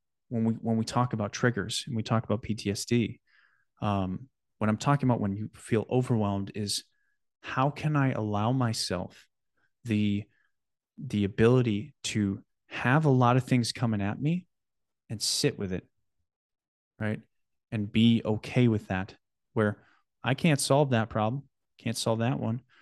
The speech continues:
I can't solve this one, even though these two are coming at me pretty hard.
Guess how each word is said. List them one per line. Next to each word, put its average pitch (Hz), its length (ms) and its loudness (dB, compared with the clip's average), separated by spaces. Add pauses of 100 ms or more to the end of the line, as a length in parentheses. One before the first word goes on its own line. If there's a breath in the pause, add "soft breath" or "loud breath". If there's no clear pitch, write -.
(280 soft breath)
I 208 60 -6
can't 180 260 -2
solve 123 360 4
this 147 200 2
one, 123 160 2
even 123 220 4
though 117 140 4
these 120 280 0
two 117 120 -2
are 110 80 0
coming 107 260 -2
at 107 100 -2
me 104 220 -4 (460)
pretty 110 160 -6
hard. 107 400 -2